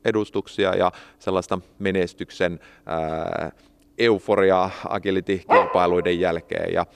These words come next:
ja, mutta tärkeintä, niin tosi paljon mukavaa ajanvietettä ja, äh, paljon tuttuja ympäri Eurooppaa tai oikeastaan ympäri maailmaa.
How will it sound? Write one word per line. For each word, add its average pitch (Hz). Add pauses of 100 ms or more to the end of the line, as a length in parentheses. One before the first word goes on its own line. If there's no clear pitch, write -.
(400)
ja, 85 (120)
mutta -
tärkeintä, 120
niin 139 (100)
tosi 123
paljon 120
mukavaa 107 (180)
ajanvietettä 98
ja, 87 (440)
äh, 85 (140)
paljon 101
tuttuja 95
ympäri 92
Eurooppaa 82 (680)
tai 80
oikeastaan 87
ympäri 90
maailmaa. 73